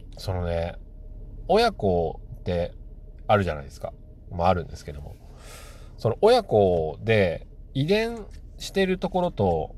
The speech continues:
お、いやいや、全部全部、あの、遺伝のせいにしちゃダメだよっていうところがあると思うんですよね。うん。例えば、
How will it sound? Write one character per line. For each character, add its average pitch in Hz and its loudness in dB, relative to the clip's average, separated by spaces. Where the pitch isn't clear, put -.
お、 90 0
い 110 0
や 147 8
い 131 4
や、 82 2
全 185 4
部 110 2
全 110 4
部、 85 2
あ 78 0
の、 76 -6
遺 117 0
伝 165 4
の 185 0
せ 196 0
い - 2
に 117 2
し - 0
ち - 0
ゃ 82 2
ダ 90 2
メ 131 6
だ 127 8
よ 110 8
っ - -4
て - -4
い - 0
う - -6
と - -6
こ 85 -4
ろ 80 -2
が 95 6
あ 110 10
る 98 0
と 82 -4
思 76 -8
う 73 -12
ん 73 -12
で 76 -14
す - -12
よ 73 -10
ね。 98 -6
う - -4
ん。 78 -6
例 190 6
え - 4
ば、 98 8